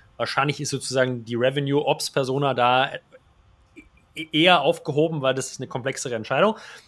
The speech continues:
Und dann gibt's die Möglichkeit, ich bringe, konvertiere diesen Traffic oder diesen Interessenten direkt auf Free Trial, ja, also direkt ins Produkt rein.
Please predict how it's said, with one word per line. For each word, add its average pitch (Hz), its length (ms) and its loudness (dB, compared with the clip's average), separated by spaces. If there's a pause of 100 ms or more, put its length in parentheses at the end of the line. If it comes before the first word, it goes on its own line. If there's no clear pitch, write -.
(100)
Und 147 120 -4
dann 147 120 0
gibt's 156 180 -6
die 156 100 -2
Möglichkeit, 156 440 2
ich - 160 -10
bringe, 156 320 0
konvertiere 147 640 -2
diesen 131 220 -8
Traffic 151 420 -2
oder 135 180 2
diesen 127 220 -6
Interessenten 135 560 -6
direkt 135 400 -2
auf 131 140 0
Free 147 180 -2
Trial, 107 480 2
ja, 123 140 0
also 120 160 -2
direkt 127 260 -2
ins 135 160 -12
Produkt 131 460 -6
rein. 104 320 0